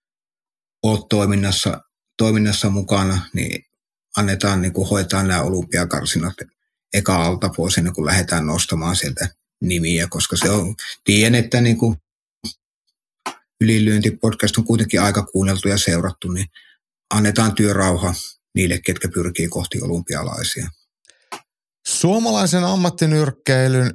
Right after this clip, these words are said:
Speaker 2: ja olympiatyylin nyrkkeilyn lähentyminen on ollut itselleni erittäin positiivinen signaali. Ja, äh,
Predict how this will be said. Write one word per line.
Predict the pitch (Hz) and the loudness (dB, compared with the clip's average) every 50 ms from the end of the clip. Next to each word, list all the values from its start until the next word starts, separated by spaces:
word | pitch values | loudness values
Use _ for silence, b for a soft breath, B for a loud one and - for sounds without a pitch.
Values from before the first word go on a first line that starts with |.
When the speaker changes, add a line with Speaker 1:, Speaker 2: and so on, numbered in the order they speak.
| - _ - | -6 _ -2
Speaker 2:
ja | 117 123 - - | 0 0 0 0
olympiatyylin | 135 175 208 226 220 170 131 - - 131 117 113 - 123 120 120 120 123 131 | 0 2 2 4 2 2 0 0 0 0 0 0 0 0 0 2 2 2 2
nyrkkeilyn | 139 151 156 147 - - - - 120 117 113 113 113 107 - _ _ _ _ _ _ _ - | 2 2 2 0 -2 -4 -2 0 0 2 2 0 0 -2 -6 _ _ _ _ _ _ _ -2
lähentyminen | 131 139 151 165 185 175 175 160 127 107 - 113 107 104 98 95 95 92 92 87 82 - _ _ - | 0 2 2 2 4 4 4 4 2 2 0 0 0 2 2 2 2 0 0 -2 -4 -8 _ _ 0
on | 113 120 120 | 0 2 2
ollut | 123 123 123 - - | 2 2 0 0 0
itselleni | 143 151 147 - - - 127 113 110 107 104 101 104 104 - - _ _ _ _ _ _ _ _ _ | 0 0 0 0 0 2 2 4 4 2 2 2 2 0 -2 -4 _ _ _ _ _ _ _ _ _
erittäin | - 160 165 160 160 139 - - - _ - 107 98 92 92 87 85 - _ _ _ _ _ _ _ _ _ _ _ _ _ | 2 2 4 4 2 2 0 -2 -8 _ -2 0 0 0 0 -2 -4 -8 _ _ _ _ _ _ _ _ _ _ _ _ _
positiivinen | - 139 147 120 139 127 98 - 104 101 92 87 95 92 90 90 90 | 2 2 4 4 2 2 2 0 -2 -2 0 0 -2 -2 -2 -2 -2
signaali. | - - 127 123 117 113 104 98 92 90 92 92 | 0 0 2 2 2 2 2 2 2 0 0 0
Ja, | 92 | 0
äh, | 90 | -2